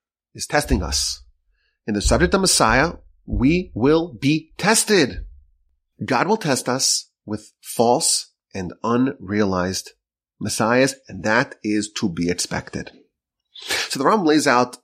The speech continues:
what Messiah needs to do. If they do part of the job, we can presume that they're Messiah pending the completion of the job. And if they don't complete the job,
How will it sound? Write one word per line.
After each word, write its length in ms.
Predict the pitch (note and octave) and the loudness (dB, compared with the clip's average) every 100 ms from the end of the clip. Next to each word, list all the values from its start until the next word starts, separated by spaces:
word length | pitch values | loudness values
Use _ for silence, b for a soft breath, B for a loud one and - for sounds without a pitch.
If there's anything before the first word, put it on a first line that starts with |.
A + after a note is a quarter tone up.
| _ | _
what 160 | - A#2+ | -4 -2
Messiah 200 | C#3+ G#2+ | 0 0
needs 120 | G#2 | 0
to 60 | C3+ | 0
do. 380 | G3 D3+ F2 - _ _ _ _ _ - | 2 2 2 -8 _ _ _ _ _ -10
If 140 | - | 0
they 120 | B2 | 0
do 440 | A#2+ D#3 E3 D#3 - | 2 4 4 2 0
part 280 | B2+ A#2 B2+ | 2 4 4
of 80 | |
the 80 | B2 | 2
job, 360 | G#2+ G#2+ B2 A#2 | 2 2 2 0
we 80 | A2+ | -4
can 240 | - G#2+ | 0 0
presume 840 | - - G2 G2 F#2+ B2 F3 G#3+ | -2 -4 -2 -2 0 2 4 4
that 100 | B2+ | 2
they're 100 | G#2+ | 2
Messiah 640 | G#2 - - F#2+ E2+ E3+ F3+ _ _ _ _ - | 2 0 -2 -4 -4 -6 -8 _ _ _ _ -14
pending 560 | - A#2+ G#2 G#2 G#2 G#2+ - _ _ _ | -2 0 2 0 -2 -6 -10 _ _ _
the 60 | A2 | -8
completion 440 | - A2+ G#2 - | -4 -2 -2 -4
of 40 | G2 | -4
the 60 | |
job. 400 | A2 E3+ - - _ _ - | -2 -2 -2 -8 _ _ -10
And 140 | G2 | -8
if 100 | G2 | -4
they 80 | A#2 | 0
don't 160 | G#3 D#4+ | 0 2
complete 200 | G3 D3+ | 0 0
the 60 | |
job, 260 | B2 C3 | 0 0